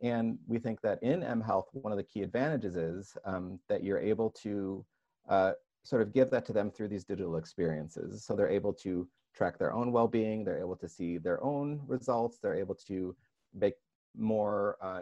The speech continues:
informed decisions based off of sort of the data that we have that we've given to them through the app experience.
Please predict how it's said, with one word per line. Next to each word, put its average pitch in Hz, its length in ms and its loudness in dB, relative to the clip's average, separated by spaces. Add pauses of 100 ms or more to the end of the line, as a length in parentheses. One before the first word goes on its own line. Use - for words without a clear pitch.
informed 98 600 -6
decisions 151 520 -6
based 95 320 -2
off 92 220 -2
of 87 220 -4 (240)
sort - 160 -2
of 92 60 4
the 92 80 2
data 90 180 8
that 82 100 4
we 90 100 -2
have 85 380 -2
that 85 140 -4
we've 85 160 -6
given 98 240 -2
to 98 100 -12
them 82 200 -6
through 95 240 -6
the 76 120 -6
app 85 180 -6
experience. 76 720 -10